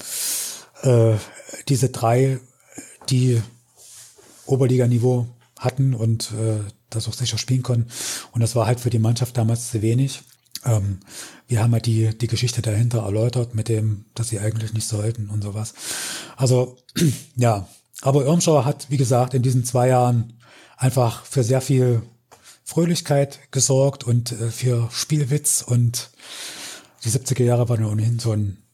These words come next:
so ein Jahrzehnt, wo ich immer, also wenn, immer wenn ich Spiele aus den siebzigern sehe,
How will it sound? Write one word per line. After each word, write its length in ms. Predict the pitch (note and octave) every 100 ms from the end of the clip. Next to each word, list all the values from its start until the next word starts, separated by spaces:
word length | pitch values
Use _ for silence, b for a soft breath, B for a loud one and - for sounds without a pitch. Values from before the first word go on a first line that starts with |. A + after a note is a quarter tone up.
| _ B B B B
so 180 | - A#2+
ein 80 | A2
Jahrzehnt, 540 | G#2 - A#2 A#2+ A#2
wo 80 | A2+
ich 140 | A2
immer, 280 | A2+ A2+ G2+
also 160 | G#2 G#2+
wenn, 220 | A2 G2
immer 160 | A#2+ A#2+
wenn 100 | A2
ich 120 | A#2
Spiele 240 | - A#2+
aus 100 | A2+
den 100 | A2+
siebzigern 680 | A2+ A#2 - A#2+ A#2 G#2+ G#2+ _
sehe, 460 | - A2+ A#2 A#2